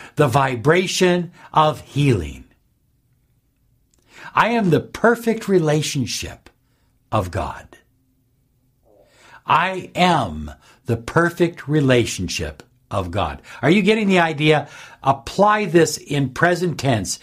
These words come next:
Become, become that which you want.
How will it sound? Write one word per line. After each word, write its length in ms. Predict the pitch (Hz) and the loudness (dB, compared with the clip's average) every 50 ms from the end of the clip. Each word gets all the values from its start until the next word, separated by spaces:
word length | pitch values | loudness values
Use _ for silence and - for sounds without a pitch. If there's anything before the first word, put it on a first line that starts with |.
| - - - - | -16 -20 -4 0
Become, 880 | 156 160 143 - - - - - 208 214 202 165 143 139 139 139 113 - - _ _ _ _ _ _ _ _ _ _ _ _ _ _ _ _ _ _ _ _ _ _ _ _ - | 0 0 0 -2 -8 -4 0 2 2 4 2 2 0 0 -2 -4 -6 -8 -12 _ _ _ _ _ _ _ _ _ _ _ _ _ _ _ _ _ _ _ _ _ _ _ _ -6
become 640 | 123 117 - - - - 202 220 214 185 175 - - - - - - - _ - | -6 -6 -6 -4 0 2 4 4 4 2 2 0 -4 -10 -20 -20 -20 -20 _ -16
that 400 | 104 101 147 160 190 202 - - | -6 -2 0 0 0 0 -4 -2
which 300 | 147 170 170 170 - 165 | -2 -2 0 0 -2 0
you 140 | 165 147 | 2 2
want. 600 | 127 117 113 127 165 185 185 127 76 69 - - | 2 2 2 2 2 2 2 0 -2 -6 -12 -18